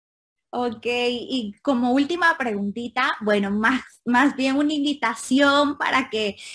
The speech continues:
a todas tus fans, chicas panameñas, que te vean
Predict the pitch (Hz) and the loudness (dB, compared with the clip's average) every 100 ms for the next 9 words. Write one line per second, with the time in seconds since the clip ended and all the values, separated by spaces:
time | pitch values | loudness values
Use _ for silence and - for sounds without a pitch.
0 | - 214 247 247 277 285 285 285 - 247 | -4 -2 0 2 2 2 0 0 2 4
1 | 262 277 302 320 - - 320 262 254 294 | 4 4 2 -2 -6 -2 -2 0 -2 -2
2 | 240 226 233 240 285 285 269 277 - 330 | -2 -4 -4 -2 0 0 0 -2 -2 -4
3 | - - - - - 220 208 - 220 233 | -8 -16 -20 -10 -2 0 0 2 4 6
4 | 262 277 254 285 | 6 6 4 2